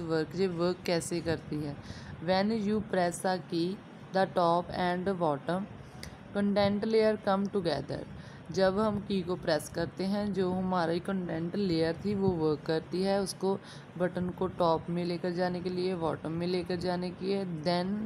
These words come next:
keyboard send करता है signal हमारे computer को, ठीक है। जैसे कि उन्होंने दिखाया है कि हमने T को press किया, upper conducting layer को press किया, फिर वो lower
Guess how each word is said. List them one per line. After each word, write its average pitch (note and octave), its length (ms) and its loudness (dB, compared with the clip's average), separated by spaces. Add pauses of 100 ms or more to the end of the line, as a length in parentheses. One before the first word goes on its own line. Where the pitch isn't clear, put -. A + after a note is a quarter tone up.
(420)
keyboard G3 460 4
send F3+ 380 0
करता F3 360 0
है F#3 160 2
signal F3+ 580 0 (520)
हमारे F#3 360 4
computer E3+ 580 0
को, C#3+ 200 -8 (440)
ठीक E3+ 180 -2
है। G#3 120 2
जैसे F#3 320 4
कि F3+ 80 -4
उन्होंने F3+ 260 -2
दिखाया E3+ 380 2
है F3+ 100 0
कि G3+ 100 -2
हमने F#3+ 300 0
T F3 240 0
को F3+ 140 -4
press F3 300 0
किया, F#3 260 0
upper - 440 -2
conducting F#3+ 600 0
layer F3+ 220 0
को F#3 120 -2
press F3+ 300 2
किया, F#3+ 300 -2
फिर F#3 220 -2
वो F3+ 200 0
lower F3+ 540 2